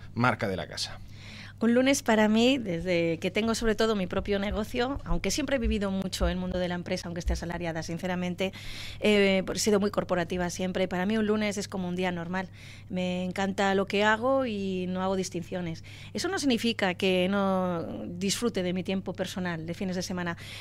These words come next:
Speaker 2: pero es diferente. Cuando haces lo que te gusta y vas por objetivos, no hay lunes, ni martes, ni sábados, ni domingo.
Speaker 1: Sí, señor.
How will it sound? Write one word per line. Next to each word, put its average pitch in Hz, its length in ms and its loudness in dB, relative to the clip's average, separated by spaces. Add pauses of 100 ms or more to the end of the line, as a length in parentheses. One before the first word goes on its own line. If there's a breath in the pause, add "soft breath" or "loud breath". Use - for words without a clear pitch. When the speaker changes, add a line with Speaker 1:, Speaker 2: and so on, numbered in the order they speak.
(120 loud breath)
Speaker 2:
pero 214 240 4
es 233 120 6
diferente. 180 500 -2
Cuando 190 400 0
haces 208 260 -4
lo 208 120 -4
que 202 120 -4
te 202 80 -2
gusta 190 420 -2
y 185 120 0
vas 190 160 0
por 190 120 -2
objetivos, 202 580 -2
no 202 60 -2
hay 185 100 -2
lunes, 208 340 0
ni 190 100 -4
martes, 190 360 -4
ni 185 60 -4
sábados, 180 380 -4
ni 175 80 -2
domingo. 170 360 -8 (380)
Speaker 1:
Sí, 113 140 -6
señor. 90 340 -4